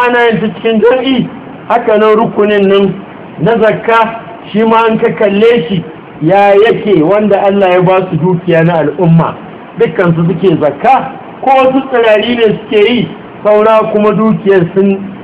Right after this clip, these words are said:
sun taskance ta cikin gida da waje, babu ruwansu. Bayan sallah ita ce fari bainal imani wal kufri. Haka nan ita ma zakka,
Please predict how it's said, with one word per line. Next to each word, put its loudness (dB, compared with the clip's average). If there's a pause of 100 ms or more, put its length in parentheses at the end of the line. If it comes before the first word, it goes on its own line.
(280)
sun 0
taskance 0
ta 0 (420)
cikin 0
gida 2
da 4
waje, 0 (420)
babu 2
ruwansu. 2 (440)
Bayan 4
sallah 2
ita 2 (100)
ce 2 (100)
fari 2 (800)
bainal 2
imani 2
wal 2
kufri. 0 (500)
Haka 0
nan 2
ita -2
ma 2
zakka, 2